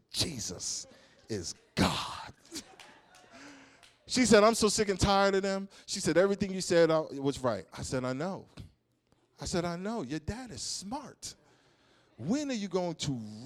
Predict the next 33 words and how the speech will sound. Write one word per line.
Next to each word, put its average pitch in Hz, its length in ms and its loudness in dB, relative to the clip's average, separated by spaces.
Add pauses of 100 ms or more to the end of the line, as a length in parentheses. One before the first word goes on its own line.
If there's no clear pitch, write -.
realize 151 720 -8
the 117 160 0
wisdom 175 960 -4 (1080)
that 127 140 -2
you 185 180 2
have 156 200 2
had 139 520 -4
your 123 160 -4
whole 131 180 0
life?" 104 240 -4
All 165 120 4
right, 127 160 -2
let's 156 160 0
pray. 113 160 0 (2000)
Lord, 233 340 12
Father, 220 300 10
I 214 160 6
just 190 300 0
thank 226 360 2
you 220 240 -2 (380)
and 170 160 -8
praise 175 400 -2
you 135 140 -4
so 175 580 -2 (280)
very, 139 540 -4 (140)
very 107 400 -8
much 95 480 -12 (480)
for 131 160 -6
this 120 200 -6
teaching. 107 360 -10
Father 160 340 -4
God, 156 360 -2
that 110 160 -8